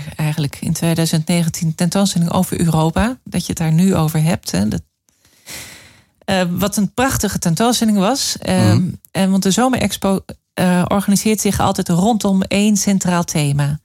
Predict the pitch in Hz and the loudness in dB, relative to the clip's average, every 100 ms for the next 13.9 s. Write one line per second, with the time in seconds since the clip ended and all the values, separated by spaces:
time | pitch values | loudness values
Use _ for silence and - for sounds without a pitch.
0 | - 143 65 - _ 190 190 190 185 226 | -6 -2 -2 -6 _ 0 2 4 2 2
1 | 233 190 185 196 196 - 190 180 - 233 | 0 0 0 0 -2 -4 -2 -2 -2 0
2 | 254 233 190 180 - 160 202 240 240 208 | 2 2 2 0 -2 0 2 2 2 2
3 | 196 202 202 185 - 165 202 202 160 - | 2 0 0 -2 -2 0 2 2 0 -2
4 | 165 156 156 214 240 - - - - 185 | -2 -2 -2 -4 -6 -12 -18 -16 -4 -2
5 | 165 190 175 175 - 170 175 165 165 - | 0 0 0 -2 -2 0 2 2 0 2
6 | 208 214 185 - 196 190 185 - _ - | 2 2 0 0 2 0 -2 -10 _ -10
7 | 170 208 202 190 165 196 202 202 190 - | -2 -2 0 -2 0 0 0 0 0 2
8 | 185 185 170 214 196 180 165 170 208 214 | 2 2 2 2 2 0 2 2 2 2
9 | - 208 196 170 _ _ _ _ _ _ | 0 2 2 -2 _ _ _ _ _ _
10 | _ - 226 233 247 220 - 180 196 220 | _ -4 0 2 2 2 0 -2 0 0
11 | 214 196 170 - 226 220 170 147 151 - | 0 -2 -8 -2 0 2 2 0 -4 -4
12 | 185 185 180 175 - - - 170 165 160 | -2 0 2 0 -4 -6 -2 0 2 0
13 | 156 - - - - 170 - - 78 | 0 -4 -10 -8 -2 0 0 0 -2